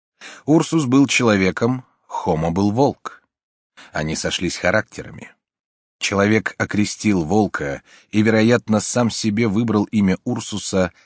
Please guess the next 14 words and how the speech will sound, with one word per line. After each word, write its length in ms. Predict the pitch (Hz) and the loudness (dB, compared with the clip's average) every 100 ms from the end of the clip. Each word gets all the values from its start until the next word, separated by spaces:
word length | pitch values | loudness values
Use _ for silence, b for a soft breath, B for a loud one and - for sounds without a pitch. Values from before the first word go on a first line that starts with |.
| b | b
как 160 | 95 | -6
наиболее 480 | 104 95 90 95 85 | 0 0 2 2 0
подходящее. 800 | 80 - 87 80 69 - - - _ _ _ _ _ _ _ - B | -4 -6 -4 -6 -8 -10 -10 -18 _ _ _ _ _ _ _ -20 B
Ассоциация 800 | - 120 - 127 135 147 123 117 | -2 -2 0 -2 2 2 2 -4
человека 520 | 104 113 117 139 - | 0 2 4 2 0
и 160 | 131 110 | -2 -2
волка 340 | 107 135 131 | 0 0 -2
держалась. 960 | 123 123 113 87 76 69 69 - - - _ _ _ - | -4 -4 -4 -4 -4 -4 -8 -10 -12 -14 _ _ _ -4
Этому 380 | 95 113 123 110 | -2 2 2 4
помогали 440 | 123 120 117 113 | 4 4 4 4
ярмарки, 720 | 113 92 90 90 95 - 113 113 - | 2 0 -2 -2 -6 -8 -12 -12 -6
приходские 640 | 98 - 123 - 101 85 | -6 -2 -2 -2 -6 -6
праздники, 720 | - 90 85 101 101 110 113 _ b b | -4 -4 -4 -4 -6 -10 -12 _ b b
углы 360 | 98 101 120 | -6 0 2